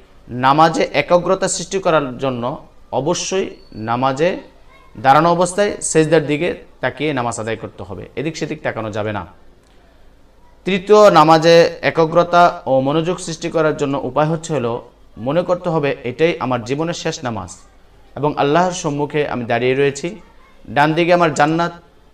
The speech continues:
বাম দিকে জাহান্নাম, পিছনে আজরাইল, হইতে পারে সালাম ফিরানোর সাথে সাথেই আমার জীবন শেষ হয়ে যাবে, অর্থাৎ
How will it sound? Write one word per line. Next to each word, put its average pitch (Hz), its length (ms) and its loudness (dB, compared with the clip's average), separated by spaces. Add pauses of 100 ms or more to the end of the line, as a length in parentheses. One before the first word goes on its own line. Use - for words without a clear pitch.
বাম 127 280 -2
দিকে 139 240 0
জাহান্নাম, 135 480 -4 (840)
পিছনে 185 440 -2 (100)
আজরাইল, 117 500 0 (680)
হইতে 151 200 -2
পারে 165 180 2
সালাম 160 280 0
ফিরানোর 143 280 -4
সাথে 139 260 -8
সাথেই 175 360 -6 (500)
আমার 123 280 -4
জীবন 139 380 -4 (160)
শেষ 160 300 -4
হয়ে 131 140 -2
যাবে, 139 260 -2 (340)
অর্থাৎ 202 420 -2